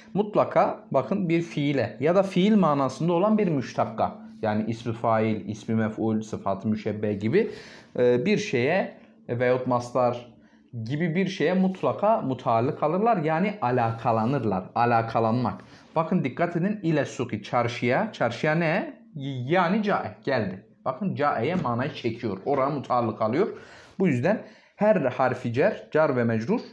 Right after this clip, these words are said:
daha doğrusu mutlaka bir şeye mutallık alırlar. Bu mutallakları ise ya bir fiil ya da fiil manasındaki diğer müştaklar olmaktadır. Yani misal ismi fail, ismi mef'ul, sıfat-ı müşebbehe,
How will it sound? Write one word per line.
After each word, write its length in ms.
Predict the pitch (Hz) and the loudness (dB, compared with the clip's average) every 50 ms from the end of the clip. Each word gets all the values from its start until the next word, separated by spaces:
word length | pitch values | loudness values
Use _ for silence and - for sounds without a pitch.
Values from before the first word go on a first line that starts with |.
| - - | -8 -2
daha 180 | 113 113 110 107 | 0 0 0 0
doğrusu 340 | 110 107 104 - - 330 - | 0 -2 -2 -4 -6 -6 -4
mutlaka 520 | 247 233 220 - 160 - - - - 156 | -4 -6 -2 0 -2 0 2 0 0 0
bir 40 | 180 | -2
şeye 200 | - - 139 156 | -2 -2 -2 0
mutallık 560 | 175 160 - - - 104 107 143 185 190 - | 0 -2 -4 -2 -2 -2 0 0 -2 -2 0
alırlar. 480 | 117 117 117 110 123 156 208 214 - - - | 0 0 0 0 0 -2 -2 -4 -6 -10 -8
Bu 60 | 160 | -6
mutallakları 920 | 160 160 147 151 160 143 135 135 135 131 131 127 123 131 - 139 135 143 165 | -4 -4 -4 -2 0 0 0 0 0 0 0 -2 -2 -2 -2 0 0 2 2
ise 580 | 165 131 - - 156 160 190 - - - - _ - | 0 -2 -4 -4 -2 -2 -2 -2 -6 -14 -20 _ -4
ya 160 | 151 156 147 135 | -2 -2 0 0
bir 140 | 117 113 | -2 -4
fiil 480 | 113 - - 127 147 196 - - - - _ _ _ _ - - - | -4 -4 -4 -2 -2 -2 -2 -6 -12 -18 _ _ _ _ -20 -10 -2
ya 120 | 196 196 190 | 0 2 2
da 80 | 190 | 2
fiil 260 | 190 - 180 175 160 | 2 4 2 4 4
manasındaki 720 | 151 139 123 117 117 113 113 - 131 139 - - 226 202 | 4 2 2 2 2 0 0 0 -2 -2 -2 -2 -2 0
diğer 220 | 160 139 117 104 98 | 2 2 2 2 2
müştaklar 540 | 98 95 - - 117 107 - - 202 - - - - - | -2 -6 -4 -4 -4 -4 0 0 -2 -2 -2 -6 -6 -2
olmaktadır. 880 | 151 131 120 110 110 107 - - 104 95 95 98 95 - - - - _ - | 0 0 2 2 2 0 0 -2 -2 0 0 -2 -4 -8 -12 -16 -20 _ -12
Yani 280 | - 120 123 123 123 117 | -8 -6 -4 -4 -4 -4
misal 400 | 117 113 - - 123 110 - 117 | -4 -6 -4 -2 -4 -2 -2 -6
ismi 240 | 113 - 113 110 | -8 -8 -8 -8
fail, 240 | 110 - 120 117 113 | -6 -4 -4 -4 -2
ismi 240 | 113 110 - - 117 | -4 -6 -6 -6 -6
mef'ul, 240 | 110 107 - 117 110 | -6 -6 -6 -6 -8
sıfat-ı 360 | 110 - - 117 113 117 120 | -8 -4 -4 -4 -4 -4 -6
müşebbehe, 720 | 113 110 - 120 110 107 113 113 113 110 117 117 120 | -6 -4 -4 -4 -2 -2 -2 -2 -2 0 0 -2 -2